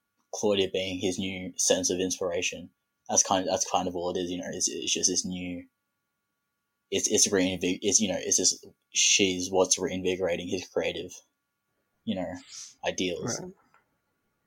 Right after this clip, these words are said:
Speaker 1: So, you know, whether you
Speaker 2: Okay.
Speaker 1: can, whether, you know, there's a real world Claudia or whether it's just, you know, something for the film,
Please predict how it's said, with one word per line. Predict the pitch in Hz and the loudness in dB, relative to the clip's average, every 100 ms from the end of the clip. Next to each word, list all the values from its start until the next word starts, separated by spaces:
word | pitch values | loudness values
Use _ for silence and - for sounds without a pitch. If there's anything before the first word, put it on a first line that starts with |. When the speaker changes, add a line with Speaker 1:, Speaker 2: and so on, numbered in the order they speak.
| - | -8
Speaker 1:
So, | - 90 | -4 -4
you | 107 90 | -4 -10
know, | 82 82 - | -12 -14 -4
whether | 104 92 | 0 0
you | 95 | 0
Speaker 2:
Okay. | 92 | -2
Speaker 1:
can, | 101 90 - _ _ - - | -4 -6 -8 _ _ -18 -8
whether, | 107 92 92 | 2 2 2
you | 92 | -4
know, | 87 87 | -4 -4
there's | 87 87 | -4 -2
a | 87 | -2
real | 90 90 | 0 0
world | 87 87 - | 2 0 -2
Claudia | - 90 90 87 92 - - | -6 -6 -4 -4 -6 -8 -8
or | 95 | -2
whether | 92 90 | 2 2
it's | 90 | 0
just, | - 90 - | -2 -2 -4
you | |
know, | 82 | -4
something | - 87 90 | -4 -4 -6
for | 87 - | -8 -12
the | - | -8
film, | - 90 87 | -6 -6 -6